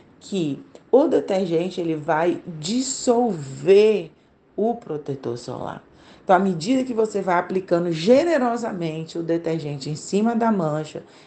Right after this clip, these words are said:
e vai, é, esfregando, né, ele vai amolecendo. Viu como é fácil? Então, é a roupa que tá com a mancha,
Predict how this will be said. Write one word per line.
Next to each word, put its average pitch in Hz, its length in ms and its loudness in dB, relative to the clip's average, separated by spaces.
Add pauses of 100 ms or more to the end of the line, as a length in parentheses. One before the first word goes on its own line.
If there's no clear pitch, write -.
(100)
e 165 100 0
vai, 147 500 2 (320)
é, 143 360 0 (300)
esfregando, 180 1200 4 (300)
né, 170 300 -4
ele 190 180 4
vai 175 320 0
amolecendo. 156 1300 0 (420)
Viu 247 240 6
como 185 220 2
é 160 80 2
fácil? 170 480 0
Então, 233 300 -2 (100)
é 240 100 2
a 277 100 0
roupa 294 640 4
que - 80 -12
tá 220 200 -6
com 233 120 -6
a 233 60 -2
mancha, 226 580 -4